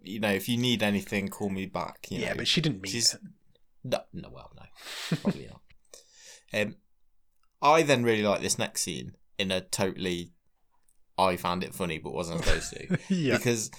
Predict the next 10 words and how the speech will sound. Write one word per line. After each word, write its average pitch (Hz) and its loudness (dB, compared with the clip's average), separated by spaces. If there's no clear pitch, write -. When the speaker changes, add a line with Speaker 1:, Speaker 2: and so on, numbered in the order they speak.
Speaker 1:
again, 127 2
no 139 2
flow 127 4
through 107 -2
whatsoever. 95 0
We 101 -2
just 104 0
cut 87 -8
to - -4
Annie 101 0